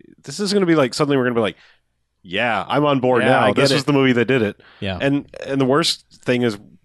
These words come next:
Speaker 1: we're gonna rip it apart because it's our opinion, and you obviously like it. And wh-, why do you get, why does that, why do you find that enjoyable?
Speaker 2: Mm-hmm.
Speaker 1: Like,
Speaker 3: Yeah.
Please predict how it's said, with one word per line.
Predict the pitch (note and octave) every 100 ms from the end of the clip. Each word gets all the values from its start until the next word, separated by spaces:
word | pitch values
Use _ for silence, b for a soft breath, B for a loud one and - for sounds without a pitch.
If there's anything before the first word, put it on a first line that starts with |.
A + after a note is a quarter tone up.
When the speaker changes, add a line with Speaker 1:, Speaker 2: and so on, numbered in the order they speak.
| _ - -
Speaker 1:
we're | B2+ C#3+
gonna | B2+ C#3 C3+
rip | A#2+ C3
it | C#3+
apart | B2 - B2+ -
because | A#2 A#2+
it's | A2 A#2+
our | A2
opinion, | - F3+ C#3+ B2 A#2+
and | A2 A2+ A2 G#2 G2 _ _ A2
you | G#2 A#2 A#2 A2 - _ -
obviously | A2 G#2+ A2
like | G2+ D#3+ -
it. | A2 - _ _ _ _ _ -
And | G#2+ A2+
wh-, | A2 F#2+
why | G#2+
do | A#2+
you | A2 G#2+
get, | G#2+
why | F2 G#2
does | G#2+ G2+
that, | G#2+ G2+ C#2
why | G#2+
do |
you | G#2+
find | A#2 G#2+
that |
enjoyable? | G2+ G2+ G#2 D#2
Speaker 2:
Mm-hmm. | D#2+ A#2
Speaker 1:
Like, | F#2+
Speaker 3:
Yeah. | E2+